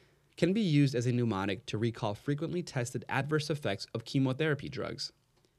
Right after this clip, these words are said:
Figure A on the MedBullets website shows a peripheral blood smear that is characteristic of chronic myeloid leukemia. Now let's discuss the incorrect answers. Answer two.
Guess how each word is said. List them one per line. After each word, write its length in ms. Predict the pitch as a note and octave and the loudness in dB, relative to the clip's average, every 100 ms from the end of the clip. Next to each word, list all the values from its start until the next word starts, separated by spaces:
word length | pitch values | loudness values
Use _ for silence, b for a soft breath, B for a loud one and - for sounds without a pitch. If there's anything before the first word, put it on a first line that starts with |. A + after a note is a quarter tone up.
| _ _ - | _ _ 2
Figure 300 | E3+ A3 - | 4 4 4
A 180 | B2 B2+ | 4 4
on 120 | A#2+ | 4
the 60 | A2+ | 4
MedBullets 460 | A#2 B2+ B2+ B2+ | 4 4 4 4
website 400 | A#2 G2 - G2+ | 2 2 2 2
shows 360 | - - D#3 C#3+ | 4 4 6 4
a 60 | |
peripheral 500 | B2 - C3+ D3 F#3+ | 2 2 0 2 0
blood 320 | D3+ - B2+ C#3 | 2 4 4 2
smear 360 | G#2 B1 C2+ A#2 | -2 -6 -6 -2
that 140 | A#2 | 0
is 80 | A2+ | 0
characteristic 800 | - C3+ C#3 D3 C#3 - C#3 - | 2 2 2 2 2 2 0 0
of 200 | A#2 G#2+ | -6 -6
chronic 480 | - C3 D3 D3 C#3+ | 0 2 4 2 0
myeloid 480 | A#2 A#2 B2 B2 A#2+ | 0 2 4 4 4
leukemia. 680 | A2 G#2+ - C#3+ G#2 C2+ - - _ _ _ _ _ _ _ - | 0 -2 0 2 0 -4 -10 -18 _ _ _ _ _ _ _ 4
Now 180 | C3+ F3+ | 6 8
let's 160 | G#3 | 6
discuss 380 | - G#3 - B2 | 4 4 6 6
the 180 | - B2+ | 6 4
incorrect 380 | C3+ C3+ B2+ B2 | 6 6 4 4
answers. 520 | F2 D#2+ F2 - - _ _ _ _ - | 0 -2 -4 -4 -8 _ _ _ _ 6
Answer 260 | E3+ F#3 E3+ | 6 6 4
two. 320 | C#3 F#2+ | 4 2